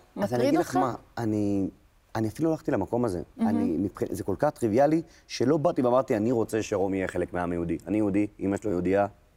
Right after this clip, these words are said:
Speaker 1: אה, יש שם עולה, הוא שלנו. אז אני אומר, הוא, זה לא תהליך קבלה אם אתה עושה ברית, הוא יהודי, אבל ה-,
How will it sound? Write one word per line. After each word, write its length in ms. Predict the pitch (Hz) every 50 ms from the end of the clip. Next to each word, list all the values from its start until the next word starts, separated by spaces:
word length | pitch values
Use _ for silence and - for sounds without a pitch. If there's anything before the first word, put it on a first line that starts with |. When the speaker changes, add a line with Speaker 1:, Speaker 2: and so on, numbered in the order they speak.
| - -
Speaker 1:
אה, 160 | 90 92 85 - - _ _ _ _ _ _ _
יש 160 | 101 104 - -
שם 160 | 104 101 90 - -
עולה, 240 | - 90 101 107 110 110 -
הוא 180 | 95 92 82 - -
שלנו. 340 | - - 101 92 92 87 80 - - - - - -
אז 220 | - 104 95 90 -
אני 120 | - 120 117
אומר, 300 | 123 151 165 170 160 - - - _ _ _ _ _ _ - -
הוא, 460 | - - - - - - - - 214 - 127 120 - - -
זה 140 | - 113 143
לא 380 | 147 180 226 240 240 240 226 220 -
תהליך 280 | 190 175 175 185 175
קבלה 380 | - - 147 135 143 147 143 131
אם 180 | 90 135 131 135
אתה 120 | 127 123
עושה 200 | 117 - - 135
ברית, 320 | 113 107 120 127 110 - - - - - -
הוא 120 | - 190 202
יהודי, 360 | 214 220 208 156 170 147 - - - - - - - -
אבל 380 | 117 98 98 147 135 131 127 113 - - - - - - _ -
ה-, 300 | 120 113 113 117 - 120